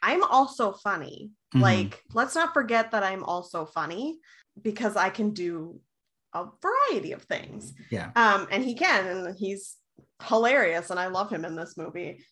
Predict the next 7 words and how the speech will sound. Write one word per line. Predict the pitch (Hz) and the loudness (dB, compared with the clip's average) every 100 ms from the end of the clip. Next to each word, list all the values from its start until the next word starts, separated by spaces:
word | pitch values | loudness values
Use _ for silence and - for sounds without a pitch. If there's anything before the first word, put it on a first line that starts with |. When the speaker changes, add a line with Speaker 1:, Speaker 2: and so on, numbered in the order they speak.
| _ - | _ 0
Speaker 1:
They're | 247 262 | 2 2
all | - 262 254 | 4 4 2
hilarious | 175 131 117 104 185 - | -6 -8 -10 -10 -10 -6
in | 175 | -6
this | 139 135 | -6 -8
movie. | 156 - 180 170 - - | -10 -8 -8 -8 -12 -4
I, | 196 185 185 190 175 | 0 0 0 -4 -8